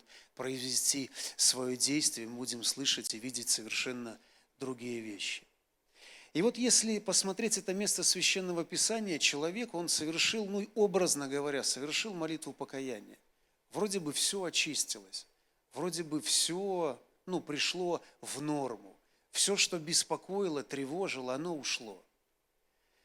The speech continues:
Было такое в момент покаяния? Мы поняли, что вот все, там груз какой-то вины, ну, в разных, в разной степени. Молитву покаяния совершили, кто-то радость пережил, кто-то плакать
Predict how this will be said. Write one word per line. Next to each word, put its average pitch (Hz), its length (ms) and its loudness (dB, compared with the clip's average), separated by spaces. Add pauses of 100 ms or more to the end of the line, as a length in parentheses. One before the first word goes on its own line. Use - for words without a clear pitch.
(400)
Было 262 240 4
такое 165 380 0
в 117 60 -10
момент 151 360 -2
покаяния? 120 640 -6
Мы 139 120 -2
поняли, 147 440 -6
что 135 240 -4
вот 131 160 -6
все, - 280 -2
там 120 280 -8
груз 165 360 0
какой-то 143 440 -4
вины, 156 640 -2
ну, 151 360 -2 (140)
в - 160 -6
разных, 175 500 4 (280)
в 135 80 -8
разной 139 480 2 (720)
степени. - 680 4 (220)
Молитву 156 400 0
покаяния 143 840 -2 (100)
совершили, 143 600 2
кто-то 143 320 -4
радость 143 420 -2
пережил, 117 460 -6
кто-то 151 320 -8
плакать 139 640 -4